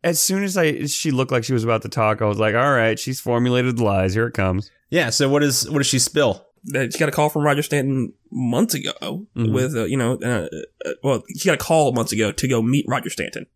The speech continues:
Speaker 2: From a friend. She said a friend called her,
Speaker 3: Yep.
Speaker 2: which is
Speaker 1: A friend.
Speaker 3: Yep. And,
Speaker 1: Interesting.
Speaker 3: and, and that Roger wanted to know, essentially wanted to know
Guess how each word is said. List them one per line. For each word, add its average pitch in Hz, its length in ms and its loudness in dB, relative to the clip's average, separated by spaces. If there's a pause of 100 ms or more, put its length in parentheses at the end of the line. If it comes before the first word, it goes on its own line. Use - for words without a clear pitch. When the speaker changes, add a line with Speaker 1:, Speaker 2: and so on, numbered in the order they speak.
(120)
Speaker 2:
From 156 220 0
a 117 40 0
friend. 113 600 0
She - 100 -12
said 156 140 0
a 104 40 -2
friend 123 380 0
called - 260 -8
her, 60 120 -6
Speaker 3:
Yep. 156 140 2
Speaker 2:
which - 120 -10
is - 260 -10
Speaker 1:
A 113 60 -4
friend. - 720 -4
Speaker 3:
Yep. 110 120 -4 (120)
And, 127 360 2
Speaker 1:
Interesting. 123 460 2
Speaker 3:
and, 135 100 -4 (200)
and 139 140 -2
that 113 160 0
Roger 139 360 4
wanted 135 300 0
to 127 140 -4
know, 127 500 0 (200)
essentially 151 680 0
wanted 135 240 0
to 139 100 -2
know 131 420 2